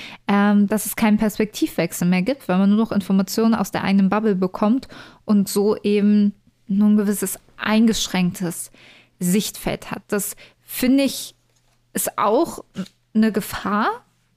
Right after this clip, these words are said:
an Social Media. Auf der anderen Seite denke ich mir halt,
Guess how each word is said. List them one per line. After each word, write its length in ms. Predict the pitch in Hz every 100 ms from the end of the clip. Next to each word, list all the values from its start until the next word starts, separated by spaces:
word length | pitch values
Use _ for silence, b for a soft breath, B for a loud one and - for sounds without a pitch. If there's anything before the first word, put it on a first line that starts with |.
| _
an 160 | 269 294
Social 420 | - 285 - 285
Media. 320 | 285 285 -
Auf 120 | -
der 120 | 233
anderen 360 | 233 302 294 185
Seite 420 | 175 175 196 247 - - _ _ _ -
denke 220 | 220 214
ich 220 | - 269
mir 180 | 277 214
halt, 280 | 202 214